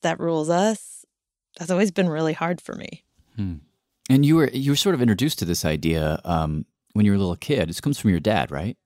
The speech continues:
Speaker 1: Yeah.
Speaker 2: What was it that he would, would tell you when you were young about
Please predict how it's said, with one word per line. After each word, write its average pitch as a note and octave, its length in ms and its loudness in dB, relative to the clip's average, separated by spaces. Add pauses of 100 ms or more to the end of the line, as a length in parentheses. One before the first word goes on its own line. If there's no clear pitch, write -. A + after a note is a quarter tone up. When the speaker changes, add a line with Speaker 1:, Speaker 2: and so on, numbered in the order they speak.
(260)
Speaker 1:
Yeah. F#3 380 2 (220)
Speaker 2:
What C#3 240 0
was A2 280 4
it G#2 100 0
that E2+ 120 -2
he F#2+ 140 -4
would, F2 200 0 (760)
would G2 260 -4
tell A#2 280 0
you C2+ 400 -4 (600)
when F2+ 140 0
you E2 140 -2
were C#2+ 80 -2
young C#2+ 580 -4 (200)
about D2+ 460 -6